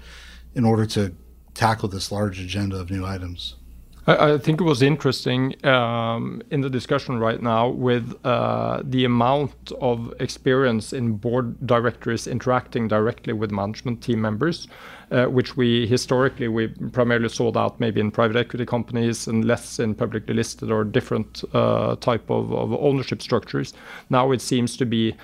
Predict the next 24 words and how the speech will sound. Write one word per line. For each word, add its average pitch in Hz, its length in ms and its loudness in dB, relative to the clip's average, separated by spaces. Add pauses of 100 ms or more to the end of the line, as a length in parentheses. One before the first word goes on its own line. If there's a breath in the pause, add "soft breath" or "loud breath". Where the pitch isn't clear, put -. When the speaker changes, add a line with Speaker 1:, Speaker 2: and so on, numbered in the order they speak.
(120)
Speaker 2:
becoming 127 640 2
a 139 60 2
bit 131 180 4
the 131 80 6
new 127 240 6
norm, 131 500 4
uh, 127 220 0
at 123 100 0
least 123 260 -2
on 123 120 0
the, 120 160 2
on 120 140 0
the 117 60 0
leading 120 380 0
edge, - 340 -4 (120)
uh, 117 260 2
where, 113 540 2 (500 loud breath)
uh, 120 260 2 (100)
again, 117 520 2 (140)
you 131 160 0
get 123 260 2
the 117 80 -2
board 117 240 2
directors, 117 760 -2